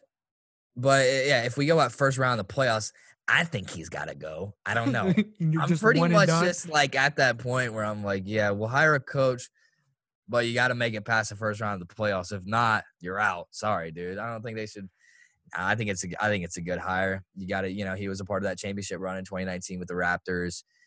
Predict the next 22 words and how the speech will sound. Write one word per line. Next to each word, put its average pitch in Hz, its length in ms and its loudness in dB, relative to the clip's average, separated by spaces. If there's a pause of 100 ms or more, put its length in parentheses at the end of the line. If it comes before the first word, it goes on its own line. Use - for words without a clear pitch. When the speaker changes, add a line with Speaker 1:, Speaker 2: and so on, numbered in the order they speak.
(260)
Speaker 1:
Uh, 85 300 0
you 87 120 -2
know, 85 160 -4
he, 82 280 -8
he's 87 240 -6
coached - 340 -6
the, 90 160 -4
the 90 120 -6
Suns 95 360 -4
G 92 320 -10
League 90 300 -6
team 90 320 -6
in 87 80 -6
twenty 87 280 -6
fourteen, 85 560 -4
had 80 140 -4
an 80 120 -2
impressive 82 520 -4
thirty-four 82 440 -4
and 82 100 -4
sixteen 82 460 -8
record. 82 520 -2